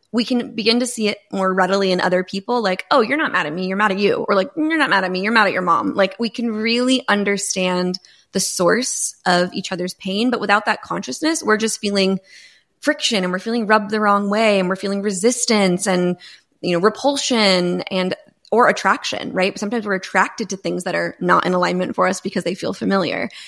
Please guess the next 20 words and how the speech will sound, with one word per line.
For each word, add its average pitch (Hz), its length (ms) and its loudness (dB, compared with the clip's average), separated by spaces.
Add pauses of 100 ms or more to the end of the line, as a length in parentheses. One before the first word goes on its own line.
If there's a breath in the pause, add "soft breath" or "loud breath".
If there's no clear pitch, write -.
(120)
So 208 480 2
by 208 160 2
keeping 294 560 -2
our 202 400 4
energy 196 400 -2
clean 180 340 -4
and 180 140 -2
clear, 196 380 -2
we 196 160 0
are 196 120 2
actually 202 340 0
taking 208 440 -2 (440)
emotional 202 480 2
and - 80 0
energetic 185 400 -2
responsibility 180 800 -2
for 254 120 -2
ourselves 247 640 0
and 190 280 -4 (280)
our 190 440 2